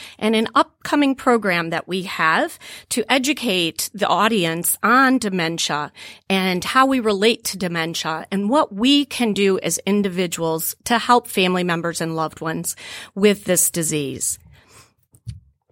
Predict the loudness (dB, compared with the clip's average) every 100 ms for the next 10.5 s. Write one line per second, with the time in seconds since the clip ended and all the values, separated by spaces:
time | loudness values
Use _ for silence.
0 | _ _ _ 4 4 4 0 2 2 2
1 | 2 -2 -2 2 4 2 0 2 4 2
2 | 0 -4 -8 -6 -4 -2 0 0 0 0
3 | 0 0 0 -2 -2 -4 -6 -4 -6 -2
4 | -2 -2 -4 -4 -4 -6 -10 -12 -20 -20
5 | _ _ _ 2 4 6 4 2 -2 -4
6 | 0 0 0 -4 -4 -4 -4 -2 -4 -6
7 | -8 -4 -2 0 2 4 4 2 -2 -4
8 | -2 0 0 -2 0 2 2 0 -2 -4
9 | -2 0 0 -2 -4 -8 -8 -4 -4 -4
10 | -8 -8 -8 -10 -12